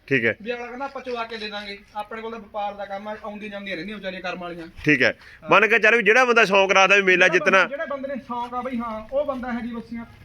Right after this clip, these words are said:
Speaker 2: ਚਾਹੇ ਦੋ ਨਾ ਇੱਕ ਪਾਲ ਲੇ ਘਰੇ ਵਾਧੂ ਆ।
Speaker 1: ਇਹਨਾਂ ਦੇ ਕੰਮ ਕਰ ਲੱਗ ਗਿਆ, ਚੱਲ ਆਪਾਂ ਕਹਿ ਦਈਏ ਇਹ ਨਹੀਂ ਮਿਲਕਿੰਗ ਜਾਊ, ਇਹਦਾ ਬੱਚਾ ਤਾਂ ਗਾਹਾਂ ਆਉਣ ਵਾਲਾ ਹੋਊਗਾ ਹਨਾ?
Speaker 2: ਹਾਂ, ਹਾਂ ਬਾਈ ਦੇਖ।
Speaker 1: ਠੀਕ ਆ, ਹਲੇ ਘਰੂਟ ਭਰਿਆ ਜਾਂਦਾ ਹਨਾ?
Speaker 2: ਕੀ ਦੇਖੋ ਬਈ ਇਹਦਾ ਥਣਾ ਚੋਂ ਹਲੇ ਕੁਛ ਵੀ ਨਹੀਂ ਆਉਂਦਾ, ਥਣਾ ਚੋਂ ਗੂੰਦ ਆਉਂਦੀ ਆ ਪੱਟ ਪੱਟ ਹਲੇ ਲੈ। ਲੈ।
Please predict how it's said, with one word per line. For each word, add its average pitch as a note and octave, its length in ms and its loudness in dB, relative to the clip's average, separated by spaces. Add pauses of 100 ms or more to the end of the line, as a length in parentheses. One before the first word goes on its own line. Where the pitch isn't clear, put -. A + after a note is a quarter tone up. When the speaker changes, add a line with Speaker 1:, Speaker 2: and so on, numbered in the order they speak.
(200)
Speaker 2:
ਚਾਹੇ C#4 160 -4
ਦੋ C4 260 -4
ਨਾ C#4 120 -6
ਇੱਕ C#4 140 -14
ਪਾਲ A#3+ 260 -4
ਲੇ F#3+ 100 -10
ਘਰੇ A#3+ 160 -10
ਵਾਧੂ A3 340 -4
ਆ। D#3 40 -2
Speaker 1:
ਇਹਨਾਂ G#3+ 200 6
ਦੇ B3 80 6
ਕੰਮ A3 240 6
ਕਰ A3 200 6
ਲੱਗ G#3+ 180 4
ਗਿਆ, A3 160 4
ਚੱਲ G#3+ 180 4
ਆਪਾਂ G#3+ 200 4
ਕਹਿ A3 120 4
ਦਈਏ A#3 240 8
ਇਹ B3+ 60 8
ਨਹੀਂ B3 120 4
ਮਿਲਕਿੰਗ G#3+ 400 4
ਜਾਊ, G#3+ 200 4
ਇਹਦਾ A#3+ 180 6
ਬੱਚਾ G#3+ 240 4
ਤਾਂ G#3 120 6
ਗਾਹਾਂ G3+ 160 6
ਆਉਣ G#3 200 4
ਵਾਲਾ G#3 160 6
ਹੋਊਗਾ E3 340 2
ਹਨਾ? F3+ 160 6
Speaker 2:
ਹਾਂ, G#3 160 -10
ਹਾਂ F3 200 -16
ਬਾਈ F3+ 120 -16
ਦੇਖ। D#3+ 200 -18 (640)
Speaker 1:
ਠੀਕ C#3+ 260 4
ਆ, B2+ 80 4
ਹਲੇ E3 100 6
ਘਰੂਟ F#3+ 260 2
ਭਰਿਆ G3 200 6
ਜਾਂਦਾ C#3 260 4
ਹਨਾ? G#3 140 2
Speaker 2:
ਕੀ A#3 200 -16
ਦੇਖੋ A3 260 -12
ਬਈ A3 120 -10
ਇਹਦਾ G#3+ 240 -10
ਥਣਾ A3 200 -12
ਚੋਂ A#3+ 140 -8
ਹਲੇ B3+ 180 -4
ਕੁਛ C4 280 -6
ਵੀ D4+ 100 -12
ਨਹੀਂ B3 100 -6
ਆਉਂਦਾ, C#4 200 -8
ਥਣਾ B3 100 -8
ਚੋਂ B3+ 100 -8
ਗੂੰਦ A3 340 -6
ਆਉਂਦੀ F3 160 -6
ਆ E3+ 60 -8
ਪੱਟ E3 160 -6
ਪੱਟ D#3+ 180 -6
ਹਲੇ D#3 140 -6
ਲੈ। D3+ 80 -8 (1900)
ਲੈ। D3+ 120 0